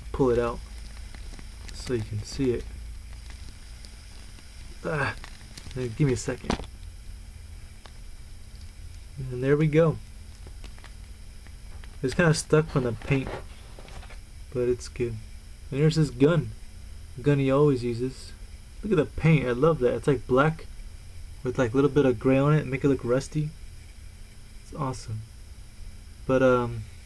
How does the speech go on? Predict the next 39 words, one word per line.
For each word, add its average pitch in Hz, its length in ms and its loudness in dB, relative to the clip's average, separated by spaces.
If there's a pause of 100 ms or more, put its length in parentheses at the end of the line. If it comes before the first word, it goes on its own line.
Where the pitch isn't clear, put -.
(180)
but 127 160 0
this 160 140 4
part 160 200 4
right 147 220 6
here, 147 260 6 (960)
this 131 160 -4
thing 147 220 0
right 139 100 2
here, 147 160 -2 (1200)
is 120 80 0
actually 151 420 6
just, 135 140 0
like, - 140 4
a 135 40 6
little 135 180 10
wire 117 480 4 (100)
I 117 80 -2
put 131 200 4
in 139 140 4
there, 160 220 6 (680)
put 180 180 4
through 180 160 8
the 156 100 8
hole, 170 260 8 (160)
looped 151 340 0
it, 170 140 6
and, 127 180 -2
like, 120 160 0
you 123 80 -2
know, 120 80 0
tied 127 280 6
it 147 140 6 (200)
because, 131 460 4
uh, 120 140 6
the 117 120 6
original 165 320 6
piece 160 360 4
I 170 60 8
had 170 260 6